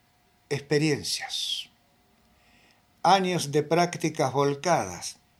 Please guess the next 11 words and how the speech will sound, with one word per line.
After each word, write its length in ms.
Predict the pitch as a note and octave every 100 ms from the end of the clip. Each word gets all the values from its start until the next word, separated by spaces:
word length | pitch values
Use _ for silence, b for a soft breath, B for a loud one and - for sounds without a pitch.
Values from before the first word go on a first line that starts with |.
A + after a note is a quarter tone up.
| _ _ _ b b b b -
lo 220 | C#3 D3+
más 240 | F3+ G3+
simplemente 920 | - F#3+ F3+ F3 E3 D#3 D#3+ E3 D#3 C#3+
que 120 | C#3
puedo, 460 | C#3 D3+ D#3 E3+ - _ _ _ _ _ _ _ b b b b _
dejando 640 | - E3+ G#3 F#3+ A#2 E2+ - _ _ _ _ _ _ _ _
las 320 | C#3 D#3+ D3
dificultades 920 | F#3 A3 G3 F#3 E3 D3+ E3 E3+ E3 E3
para 340 | D#3+ C#3+ C#3
que 120 | D3
ustedes, 960 | C3+ - G3 - E2+ - - - -